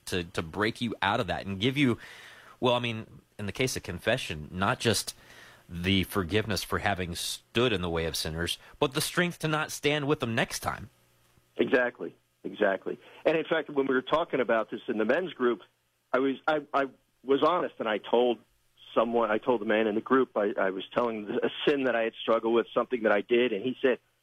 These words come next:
Speaker 2: "Is that really confession worthy? In other words, is that a big deal?"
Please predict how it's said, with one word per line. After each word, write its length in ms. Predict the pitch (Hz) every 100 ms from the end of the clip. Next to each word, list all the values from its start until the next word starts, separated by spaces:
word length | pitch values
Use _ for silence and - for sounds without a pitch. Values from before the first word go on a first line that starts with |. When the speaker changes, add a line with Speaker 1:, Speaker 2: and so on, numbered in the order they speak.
| _ _ -
Speaker 2:
"Is 120 | 113
that 160 | 226
really 260 | 254 247 226
confession 680 | - - - 127 135 156 139
worthy? 420 | 131 135 143 135
In 120 | 139 156
other 140 | 147
words, 180 | 147 147 - - - _ _ -
is 120 | 101 92
that 180 | 120 135
a 60 |
big 340 | 135 139 135 -
deal?" 320 | 131 143